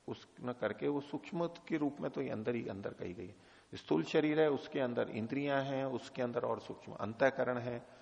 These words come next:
और भी सूक्ष्म आत्मा है, और उस आत्मा के भी अंदर परमात्मा है। इस रूप में वो विज्ञानमय कोश है, अंदर, अंदर, अंदर। तो आत्मा के अंदर भी जो विद्यमान है, इस रूप में वो सूक्ष्म है।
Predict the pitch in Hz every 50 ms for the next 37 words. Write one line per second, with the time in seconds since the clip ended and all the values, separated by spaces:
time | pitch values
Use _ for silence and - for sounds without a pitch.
0 | - - - - - - - 131 143 139 135 143 127 - - - 117 - - 113
1 | 101 - - - 110 101 - - 143 143 139 131 127 131 131 127 - - - -
2 | - - 147 147 143 - - - - - 151 143 - - 139 131 131 127 113 110
3 | - - - - - 117 104 95 92 90 - - 101 92 92 113 127 - - -
4 | - - - - - - - - - _ _ _ _ _ _ _ _ _ - 151
5 | - - 165 151 147 147 - 156 151 139 143 139 120 123 107 - 127 113 110 107
6 | 107 107 101 98 - - 101 - - - - - - 113 117 117 113 113 - -
7 | 104 101 101 104 104 110 107 104 92 95 - 98 - - - - - - - -
8 | - - - - - 101 104 - - 101 - - 113 113 - - 139 131 123 -
9 | 131 113 110 110 120 117 113 123 120 110 120 110 113 107 - - 113 107 107 104
10 | 104 104 101 101 117 131 - - 120 113 - - 123 120 117 - 139 127 127 123
11 | 117 - - 101 - - - - 85 95 -